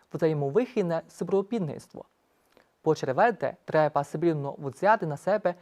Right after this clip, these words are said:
відповідальність великих держав. По-п'яте, потрібно спільно сприяти культурним обмінам. Глави двох держав відзначили зусилля обох команд щодо обговорення та встановлення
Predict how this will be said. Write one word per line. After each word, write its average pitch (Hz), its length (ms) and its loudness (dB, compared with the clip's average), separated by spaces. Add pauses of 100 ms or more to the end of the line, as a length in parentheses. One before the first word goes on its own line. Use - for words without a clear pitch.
(160)
відповідальність 170 920 -2 (220)
великих 170 600 -2
держав. 151 400 -4 (720)
По-п'яте, 202 500 2 (280)
потрібно 143 480 0
спільно 151 560 -4
сприяти 165 600 0 (160)
культурним 165 680 -2 (100)
обмінам. 156 480 0 (600)
Глави 165 340 6
двох 165 400 0
держав 156 640 -2
відзначили 160 640 -2 (140)
зусилля 156 440 -2
обох 139 500 0
команд 175 440 -2 (100)
щодо 143 480 -2 (200)
обговорення 151 800 0 (160)
та 160 80 -2
встановлення 165 880 -2